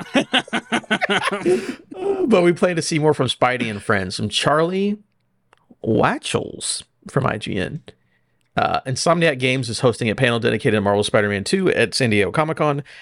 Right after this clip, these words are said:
Speaker 2: The panel, titled Symbiotic Relationships, is slated to
Speaker 1: Mm-hmm.
Speaker 2: take place in Hall H on July twentieth. Very nice. The Burbank, California-based studio announced the panel's title and location, but hasn't confirmed any further information.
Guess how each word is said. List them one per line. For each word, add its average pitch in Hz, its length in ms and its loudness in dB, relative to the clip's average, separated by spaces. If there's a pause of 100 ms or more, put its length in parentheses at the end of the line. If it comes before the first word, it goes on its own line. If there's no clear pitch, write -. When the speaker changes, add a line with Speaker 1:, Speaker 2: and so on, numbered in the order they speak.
(200)
Speaker 2:
The - 100 2
panel, 156 320 2
titled 104 460 -2
Symbiotic 196 720 2
Relationships, 180 880 0 (460)
is 180 180 4
slated 147 300 6
to 180 60 2
Speaker 1:
Mm-hmm. - 40 2
Speaker 2:
take 147 200 2
place 127 240 2
in 117 80 -2
Hall 113 200 2
H 110 180 -2
on 107 120 0
July 98 260 0
twentieth. 135 420 0 (280)
Very 92 200 0
nice. 104 240 -2 (300)
The 110 100 2
Burbank, 139 380 2
California-based 110 720 0
studio 120 320 2
announced 98 280 -2
the 107 60 -2
panel's 107 320 -2
title 123 280 2
and 104 60 0
location, 135 440 -2
but 104 100 2
hasn't 107 240 0
confirmed 107 260 0
any 101 200 2
further 98 240 2
information. 139 520 -2